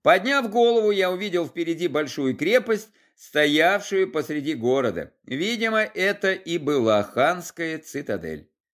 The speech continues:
Моя головная боль поутихла, и я смог получше разглядеть официальную резиденцию главы правительства. Против ожидания,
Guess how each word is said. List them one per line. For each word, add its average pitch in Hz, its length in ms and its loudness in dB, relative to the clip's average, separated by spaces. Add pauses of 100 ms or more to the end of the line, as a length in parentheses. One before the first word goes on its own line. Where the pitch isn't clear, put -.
(640)
Моя 214 360 4
головная 185 480 0
боль 139 240 0
поутихла, 226 580 -2
и 208 80 0
я 190 180 2
смог 190 360 -6
получше 180 640 2
разглядеть 160 500 -2
официальную 135 600 0
резиденцию 139 680 -2
главы 131 300 4
правительства. 104 760 -4 (480)
Против 254 480 2
ожидания, 170 800 -2